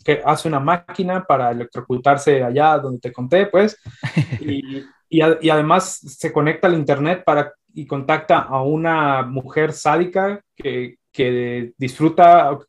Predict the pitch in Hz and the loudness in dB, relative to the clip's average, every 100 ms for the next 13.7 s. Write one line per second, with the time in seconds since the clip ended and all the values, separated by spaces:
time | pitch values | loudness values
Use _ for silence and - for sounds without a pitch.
0 | - - 135 127 147 151 139 123 139 156 | -20 -4 -4 -2 0 2 2 0 0 2
1 | 190 208 214 _ _ 131 135 135 156 143 | 2 2 -4 _ _ -6 0 0 0 -4
2 | 151 156 139 135 135 131 117 113 147 151 | -6 -4 -2 -2 -2 -6 -6 -6 -4 -4
3 | 131 147 147 - 151 160 156 160 131 123 | -2 -2 -4 -2 -2 0 0 0 -2 -8
4 | _ _ _ _ _ _ _ 143 131 135 | _ _ _ _ _ _ _ 0 2 0
5 | 147 151 170 170 151 139 135 - 131 151 | -2 0 2 2 0 -2 -4 -6 -4 -4
6 | 147 165 139 156 - 135 131 151 127 123 | 2 2 2 0 0 -4 -2 -2 -2 -4
7 | 131 127 123 131 127 - 143 165 151 147 | -4 -6 -6 -8 -12 -4 -2 2 2 0
8 | 156 180 185 220 226 190 - 185 214 220 | -2 -2 0 2 4 2 2 2 4 4
9 | 165 185 156 127 120 139 127 123 127 151 | 2 2 0 -4 -10 -8 -6 -2 2 4
10 | 160 135 147 139 143 185 247 185 143 175 | 4 4 2 2 0 2 4 4 2 -4
11 | - 175 175 180 - 135 165 170 - 127 | 0 0 0 -4 -6 -6 -4 -4 -6 -8
12 | - 131 147 143 147 151 143 139 143 123 | -6 -2 -2 0 0 0 -2 -4 -6 -6
13 | 123 131 131 127 - 160 | -4 -6 -4 -8 -2 -2